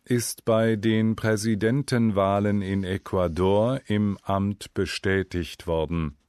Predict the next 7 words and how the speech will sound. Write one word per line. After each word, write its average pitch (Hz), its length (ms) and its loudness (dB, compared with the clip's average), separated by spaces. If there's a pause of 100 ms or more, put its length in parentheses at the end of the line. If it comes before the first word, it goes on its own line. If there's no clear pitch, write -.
(440)
Er 120 360 2
erhielt 110 720 0
nach 92 460 -2
Teilergebnissen 107 1400 -2 (300)
rund 120 400 0
sechsundfünfzig 131 1400 -2
Prozent 110 680 -2